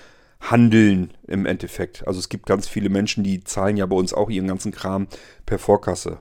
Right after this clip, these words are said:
Und, äh, das können wir uns gar nicht erlauben, da irgendwie in Verruf zu geraten, dass wir irgendwie Menschen bescheißen. Ähm, nur,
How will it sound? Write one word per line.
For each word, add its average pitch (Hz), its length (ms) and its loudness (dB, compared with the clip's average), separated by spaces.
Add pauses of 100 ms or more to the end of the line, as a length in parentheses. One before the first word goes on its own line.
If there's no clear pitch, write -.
Und, 90 380 -8
äh, 87 220 -4
das - 180 -8
können 92 160 -2
wir 98 60 -2
uns 90 120 -6
gar 92 140 -4
nicht 92 140 -6
erlauben, 90 400 0
da 92 100 -2
irgendwie 95 460 -4 (340)
in 101 80 -8
Verruf 95 400 -4
zu - 180 -6
geraten, 90 760 -2 (840)
dass 95 240 -4
wir 95 120 -2
irgendwie 87 540 -6
Menschen 95 440 -4
bescheißen. 82 560 -8 (1120)
Ähm, 101 520 6 (800)
nur, 143 400 10